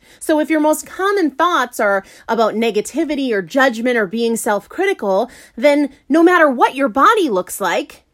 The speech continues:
you won't be peaceful or happy or experience confidence. What are you doing to train your mind to support the goal you have? For me, when I am, I think I might have shared this with you guys in a recent episode,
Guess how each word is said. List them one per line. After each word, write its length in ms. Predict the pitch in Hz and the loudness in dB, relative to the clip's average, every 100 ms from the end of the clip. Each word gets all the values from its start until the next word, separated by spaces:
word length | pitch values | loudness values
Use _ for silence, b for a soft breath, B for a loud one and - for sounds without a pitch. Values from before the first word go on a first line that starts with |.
| _ _ _ _ | _ _ _ _
you 140 | 294 330 | -2 0
won't 360 | 269 339 349 | 0 -2 -4
be 380 | 202 185 233 277 _ _ _ | -10 -10 -10 -14 _ _ _
peaceful 640 | 359 392 - - - _ - | -12 -10 -12 -16 -20 _ -12
or 100 | 254 | -12
happy 540 | - 311 330 208 - - | -10 -12 -12 -14 -14 -8
or 120 | 214 | -8
experience 720 | 208 - - 247 254 262 262 | -8 -12 -8 -6 -4 -6 -8
confidence. 880 | - 302 339 339 - - - - - _ _ _ _ _ _ _ _ _ _ _ | -12 -8 -8 -8 -16 -18 -16 -18 -18 _ _ _ _ _ _ _ _ _ _ _
What 300 | 190 233 277 | -6 -4 -2
are 80 | 330 | -2
you 200 | 311 302 | -2 -4
doing 600 | 220 262 202 - - 220 _ _ _ _ _ _ | -6 -6 -6 -10 -16 -18 _ _ _ _ _ _
to 120 | 277 | -10
train 460 | 269 - 285 285 254 | -10 -10 -6 -4 -2
your 120 | 226 | -4
mind 760 | 214 302 392 226 160 160 - - _ | -4 -4 -4 -6 -8 -12 -14 -18 _
to 120 | 262 | -10
support 540 | - 311 - 196 190 | -8 -10 -8 -10 -8
the 80 | 220 | -10
goal 300 | 196 170 165 | -8 -6 -6
you 160 | 180 208 | -6 -10
have? 560 | 202 269 247 - - _ _ _ | -10 -10 -10 -12 -18 _ _ _
For 240 | - 262 | -4 -2
me, 560 | 240 247 302 165 165 220 _ _ _ _ b b b | 0 0 0 -2 -4 -8 _ _ _ _ b b b
when 160 | - 226 | -6 -2
I 180 | 220 247 | 0 -2
am, 580 | 262 214 202 196 190 190 | -4 -4 -4 -2 -4 -6
I 120 | 190 | -10
think 180 | 196 269 | -10 -8
I 60 | 226 | -6
might 80 | |
have 100 | 185 | -6
shared 380 | 165 180 165 156 | -8 -8 -10 -10
this 180 | 175 - | -12 -12
with 80 | 160 | -8
you 100 | 165 | -6
guys 220 | 165 156 | -6 -6
in 60 | 160 | -8
a 60 | |
recent 260 | 156 160 196 | -8 -10 -10
episode, 420 | 269 269 165 156 | -10 -8 -8 -10